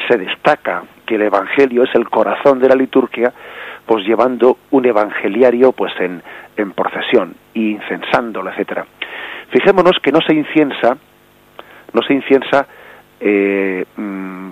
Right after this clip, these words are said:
pues, el, la, el libro del Antiguo Testamento, no se inciensa la car-,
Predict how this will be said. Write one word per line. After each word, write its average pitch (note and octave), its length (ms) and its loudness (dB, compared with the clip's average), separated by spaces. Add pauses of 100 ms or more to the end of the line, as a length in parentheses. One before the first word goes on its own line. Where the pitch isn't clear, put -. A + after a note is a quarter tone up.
(100)
pues, F#2+ 240 -2
el, F#2+ 560 -2
la, G#2 120 4
el F2 300 -6
libro A#2+ 300 2
del A#2 220 0
Antiguo A2 340 2
Testamento, A#2+ 640 -2
no A#2+ 80 0
se A#2+ 140 0
inciensa A#2 580 -2 (380)
la F2+ 180 0
car-, A2 220 0